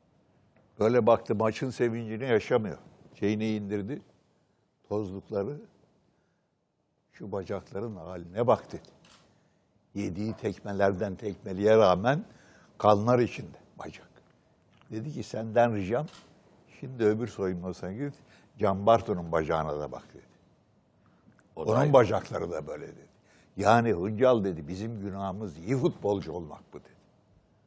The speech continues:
Speaker 1: Biz
Speaker 2: O zaman,
Speaker 1: ille
Speaker 2: o zamanlar
Speaker 1: tekme yiyerek
Speaker 2: tekmelik mecburi değil ha.
Speaker 1: Evet, evet. Yani düşün, şimdi bunu soyunma odasına gitmezsen bunu yaşayamazsın.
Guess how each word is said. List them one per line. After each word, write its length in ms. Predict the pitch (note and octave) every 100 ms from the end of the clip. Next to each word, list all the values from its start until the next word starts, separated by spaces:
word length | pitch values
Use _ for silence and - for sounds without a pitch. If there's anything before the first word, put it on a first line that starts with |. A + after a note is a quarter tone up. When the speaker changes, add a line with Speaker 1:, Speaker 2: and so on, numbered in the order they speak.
| _ _ _ _ _ _ _ _ _
Speaker 1:
Biz 220 | G2 A#2 A#2+
Speaker 2:
O 40 |
zaman, 180 | A#2 C#3
Speaker 1:
ille 180 | C#3+ C3
Speaker 2:
o 80 |
zamanlar 400 | G2+ C#3 D#3 F3+
Speaker 1:
tekme 60 | E3+
yiyerek 240 | F#3 F3
Speaker 2:
tekmelik 260 | E3 F3+ D#3
mecburi 420 | D#3+ C#3+ E3+ F3
değil 160 | E3 E3+
ha. 340 | B2 C3 - - -
Speaker 1:
Evet, 140 | G#2 A2 - _ _ _ _
evet. 140 | - G#2+ _
Yani 320 | G2 G#2+ G2+ G2 -
düşün, 320 | G#2+ D3+ C#3 - - -
şimdi 420 | - C3 C3 F2+
bunu 240 | C3 D#3
soyunma 460 | - B2+ C3+ C#3+ D#3+
odasına 420 | D#3+ C#3+ B2 B2
gitmezsen 680 | A2+ A2+ - F#3 - C#3 A#2
bunu 120 | C3
yaşayamazsın. 800 | C#3 A2+ - B2 C#3+ A#2 - -